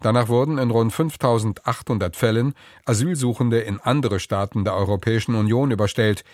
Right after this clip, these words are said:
die nach dem Dublin-Abkommen für das Genehmigungsverfahren zuständig sind. Hauptziele bei der Rückführung in Herkunftsländer waren Georgien und Nordmazedonien,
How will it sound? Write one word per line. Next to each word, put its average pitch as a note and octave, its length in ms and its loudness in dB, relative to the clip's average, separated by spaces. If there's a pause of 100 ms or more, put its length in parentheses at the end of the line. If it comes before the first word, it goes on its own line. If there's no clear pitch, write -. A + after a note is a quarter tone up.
(320)
die F2+ 100 -2
nach F#2+ 200 0
dem F#2 280 -2
Dublin-Abkommen A2+ 1000 0 (180)
für B2 240 0
das A2+ 180 0
Genehmigungsverfahren G#2+ 1040 0
zuständig F2+ 560 -4
sind. - 280 -12 (840)
Hauptziele C3 580 0
bei A2 140 -2
der F#2+ 140 -2
Rückführung A2 600 0
in F2 80 -2
Herkunftsländer G2+ 1000 -2 (320)
waren G2+ 260 0
Georgien A#2 680 0
und G#2+ 260 -6
Nordmazedonien, G#2 1000 0